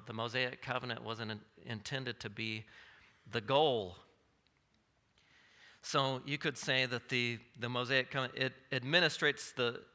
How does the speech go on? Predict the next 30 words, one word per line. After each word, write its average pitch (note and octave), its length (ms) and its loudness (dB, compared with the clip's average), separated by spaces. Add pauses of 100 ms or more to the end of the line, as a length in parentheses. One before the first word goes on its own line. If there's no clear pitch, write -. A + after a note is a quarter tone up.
(140)
Abrahamic C3+ 540 -2
covenant B2+ 420 -6
to A2+ 120 -6
some F3+ 520 0
degree, A#2 400 -4
but A2+ 220 -6
not B2 320 -4
to B2 200 -4
its - 460 -8 (400)
fulfillment. D3 680 -2 (800)
We C3+ 140 -2
talked C#3 300 0
about A#2+ 260 -4
last C3 360 0
week B2 180 -4
how A#2+ 180 -2
within A#2 300 -4
the A2 60 -4
Mosaic A2+ 480 -2
covenant, B2+ 420 -4 (420)
there's A2 120 -8
this A2 180 -6
idea A#2+ 400 0
of G2+ 140 -6
righteousness, B2 760 -2
but A2 240 -6
it's A2 320 -10
a A#2 60 -4
horizontal B2+ 880 0 (560)
concept. G#2+ 920 -6